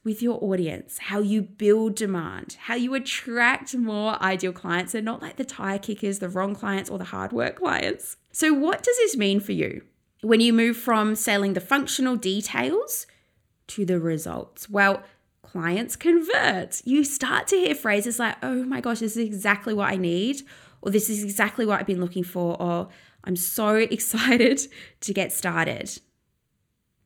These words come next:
Yes, I want this." And the other thing that happens, by the way, is that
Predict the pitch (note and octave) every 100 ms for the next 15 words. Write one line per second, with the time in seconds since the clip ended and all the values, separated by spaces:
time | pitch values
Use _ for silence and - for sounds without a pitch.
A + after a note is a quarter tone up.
0 | _ F#3 F#3+ G3 G3+ - - F#3 E3 D3+
1 | D#3 A#2+ - - - - - - C4 E4+
2 | A#3+ D4+ C#5 C#5+ A4 - D#3+ D#3 F3 F3
3 | D#3+ E3+ - - D4+ - - - - _
4 | C4 B3+ C4+ C4 C4 -